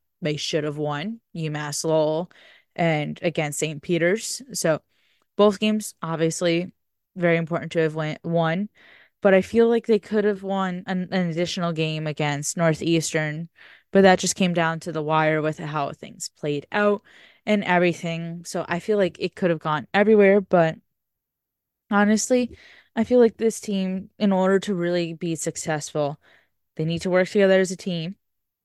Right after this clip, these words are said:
They need to not let themselves dig themselves into a hole early.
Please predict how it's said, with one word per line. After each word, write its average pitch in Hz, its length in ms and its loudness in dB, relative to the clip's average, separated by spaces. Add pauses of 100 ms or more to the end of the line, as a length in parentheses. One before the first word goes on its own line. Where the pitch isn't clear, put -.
They 147 120 -4
need 160 280 -6
to 196 100 -6
not 170 360 -2
let 175 220 -4
themselves 175 480 -2
dig 160 640 -6
themselves 170 440 -4
into 165 200 -4
a 151 60 0
hole 143 340 -6 (340)
early. 147 420 -4